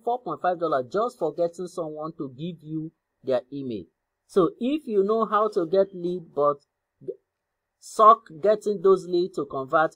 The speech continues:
into sales, this may be, this may interest you because you get paid once you collect the lead. You don't need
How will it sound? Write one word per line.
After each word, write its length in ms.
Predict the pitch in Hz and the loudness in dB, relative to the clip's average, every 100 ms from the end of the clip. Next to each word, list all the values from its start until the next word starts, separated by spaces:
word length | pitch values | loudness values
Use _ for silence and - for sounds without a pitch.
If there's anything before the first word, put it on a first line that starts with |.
| - | -8
into 280 | 165 175 160 | -10 -10 -8
sales, 320 | 151 151 156 | -8 -10 -10
this 320 | 165 202 - | -8 -8 -8
may 180 | 151 135 | -6 -6
be, 220 | 147 143 _ _ _ _ 147 | -8 -12 _ _ _ _ -10
this 300 | 208 226 - | -8 -8 -10
may 180 | 156 151 | -10 -10
interest 500 | 143 135 180 180 185 - | -12 -8 -2 -2 -2 -14
you 320 | 151 208 294 _ _ _ _ - | -8 -8 -8 _ _ _ _ -6
because 420 | 156 170 170 170 | -2 4 4 2
you 120 | 165 | 0
get 280 | 160 226 - | 2 2 4
paid 180 | 208 190 | 6 6
once 420 | 165 165 180 190 | 4 0 0 -2
you 100 | 165 | -8
collect 400 | - 135 151 151 _ _ _ | -4 -2 -2 -4 _ _ _
the 180 | 117 123 | -6 -2
lead. 300 | 123 127 98 _ | 0 0 -2 _
You 160 | 139 151 | -10 -4
don't 360 | 143 214 220 196 | 4 4 4 0
need 220 | 196 | -4